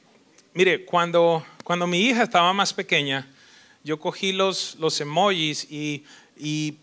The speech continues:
y le puse como caritas como estas, porque ella no sabía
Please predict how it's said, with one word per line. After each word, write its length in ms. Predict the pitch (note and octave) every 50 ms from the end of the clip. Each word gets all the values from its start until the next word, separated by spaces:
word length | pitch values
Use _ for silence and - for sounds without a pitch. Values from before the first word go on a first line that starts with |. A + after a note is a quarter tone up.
| _ -
y 100 | D#3 D#3
le 100 | D#3 D3
puse 320 | - E3 D#3+ - G#3 G3
como 240 | G3+ F#3+ F3+ E3 -
caritas 400 | E3+ D#3 D#3+ E3+ E3 G3 F3+ -
como 280 | - F3 E3+ D#3+ D#3
estas, 320 | E3+ E3+ E3 - D3+ C3+ -
porque 300 | - D3 C#3+ - - D3
ella 160 | D3 D#3+ F3
no 140 | F3+ F3 E3
sabía 760 | - - D#3 D3 D3 D#3 G3 A3 G#3+ F3+ D3 C3+ C3+ C3